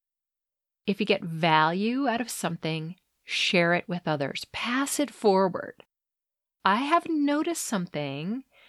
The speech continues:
that worries me a bit in the coaching community of late. Sometimes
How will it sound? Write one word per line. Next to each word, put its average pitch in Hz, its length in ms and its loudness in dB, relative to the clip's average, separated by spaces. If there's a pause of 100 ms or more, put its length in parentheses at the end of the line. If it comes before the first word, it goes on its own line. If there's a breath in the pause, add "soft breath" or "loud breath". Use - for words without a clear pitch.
(220 soft breath)
that 214 160 0
worries 269 440 2
me 165 120 0
a 151 60 -2
bit 143 360 -2
in 175 140 -4
the 160 60 -4
coaching 170 380 -4
community 160 580 -2
of 143 140 -4
late. 135 320 -4 (560)
Sometimes 190 1400 -4